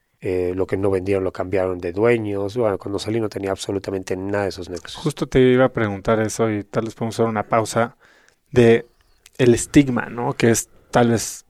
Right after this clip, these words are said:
Speaker 2: parte de lo que quieres solucionar con Prison Art. ¿Tú cómo lo viviste?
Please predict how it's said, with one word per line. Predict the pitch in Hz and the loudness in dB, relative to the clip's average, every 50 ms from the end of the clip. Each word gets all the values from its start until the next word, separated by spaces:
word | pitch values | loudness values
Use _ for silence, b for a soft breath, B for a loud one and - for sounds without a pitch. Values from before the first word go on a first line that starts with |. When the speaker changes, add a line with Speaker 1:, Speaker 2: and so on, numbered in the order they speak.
| _ _ _ | _ _ _
Speaker 2:
parte | - 131 113 - 131 | 0 0 2 4 4
de | 120 113 | 4 6
lo | 110 104 - | 4 2 0
que | - 107 | -4 -6
quieres | - - - 127 120 113 110 113 104 - | -6 -2 2 4 4 4 4 2 0 0
solucionar | - 110 107 101 - - 110 107 101 107 107 104 - | 0 0 -2 -2 -4 -4 -6 -2 -2 -2 -2 -2 -4
con | - 107 101 | -6 -8 -6
Prison | 101 - 101 - 98 104 104 | -4 -6 -6 -6 -6 -8 -8
Art. | - - - _ - - _ _ _ _ _ _ _ _ - | -10 -12 -14 _ -20 -20 _ _ _ _ _ _ _ _ 2
¿Tú | - 160 147 | 4 4 6
cómo | - 156 147 143 139 | 6 6 6 6 6
lo | 127 113 | 6 6
viviste? | 107 110 107 110 127 131 - - - | 6 4 4 2 2 0 0 -6 -10